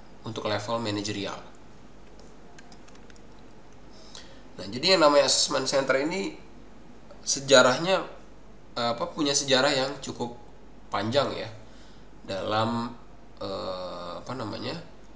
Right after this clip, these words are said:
kaitannya proses seleksi sumber daya manusia.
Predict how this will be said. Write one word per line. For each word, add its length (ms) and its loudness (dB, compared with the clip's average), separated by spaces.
kaitannya 400 2
proses 240 0
seleksi 800 6
sumber 320 2
daya 160 2
manusia. 480 -2